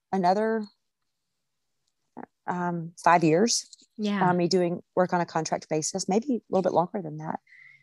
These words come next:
Speaker 1: And, um, and then another shift happened.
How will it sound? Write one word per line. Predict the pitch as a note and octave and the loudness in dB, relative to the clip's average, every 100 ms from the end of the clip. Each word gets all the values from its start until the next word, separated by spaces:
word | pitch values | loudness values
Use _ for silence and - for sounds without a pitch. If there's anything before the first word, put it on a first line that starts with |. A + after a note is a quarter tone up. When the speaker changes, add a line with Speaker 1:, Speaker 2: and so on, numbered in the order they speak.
| _ _ _ _ _ - | _ _ _ _ _ 4
Speaker 1:
And, | B3+ A#3 A3+ - - - | 8 10 8 6 -2 0
um, | A3 G#3+ F#3+ E3 _ _ _ _ _ _ _ _ _ _ _ _ _ _ _ _ _ - | 4 4 2 -4 _ _ _ _ _ _ _ _ _ _ _ _ _ _ _ _ _ 2
and | A#3 A3+ | 6 6
then | B3 B3+ A#3+ - - | 6 6 4 0 0
another | A3 A3+ A#3+ | 4 4 2
shift | A#3 - G3 - | -2 -6 -8 -2
happened. | F3 E3 F3 B3 | -2 0 0 0